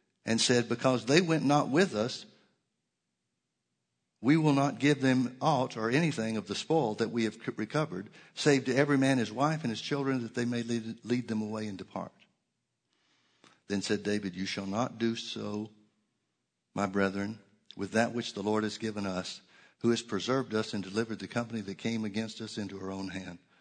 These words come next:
For who will hearken unto you in this matter? But as his part is that goeth down to the battle,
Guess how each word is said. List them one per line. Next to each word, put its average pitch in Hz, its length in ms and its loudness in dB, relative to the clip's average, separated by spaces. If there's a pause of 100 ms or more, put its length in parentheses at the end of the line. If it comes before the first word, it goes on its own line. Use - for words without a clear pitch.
(480)
For 110 120 2
who 156 180 4
will 147 180 0
hearken 147 400 0
unto 113 240 0
you 120 200 2
in 120 80 4
this 123 180 0
matter? 135 400 -2 (580)
But 110 100 2
as 113 240 4
his 147 240 4
part 143 400 -4 (120)
is 123 360 2
that 120 240 -2
goeth 120 380 -2
down 123 280 2
to 104 60 -6
the 95 120 -4
battle, 107 500 -2